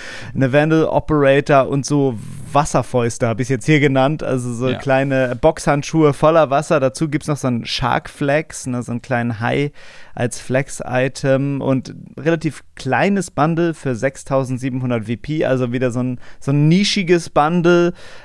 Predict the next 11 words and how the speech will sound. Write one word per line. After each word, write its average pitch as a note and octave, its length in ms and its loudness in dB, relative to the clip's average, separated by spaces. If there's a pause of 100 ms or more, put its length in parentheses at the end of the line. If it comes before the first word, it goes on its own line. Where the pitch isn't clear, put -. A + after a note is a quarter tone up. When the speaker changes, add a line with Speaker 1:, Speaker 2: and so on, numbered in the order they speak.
Speaker 1:
Ähm, C#3 880 2 (240)
und C3+ 380 -6
da C3+ 200 0
wollen D#3 160 4
wir C#3+ 80 2
kurz D3+ 180 -2
mal C#3+ 100 -2
drüber C3 180 -2
sprechen. C3 480 -2
Die C3+ 120 2
hat C3+ 80 -2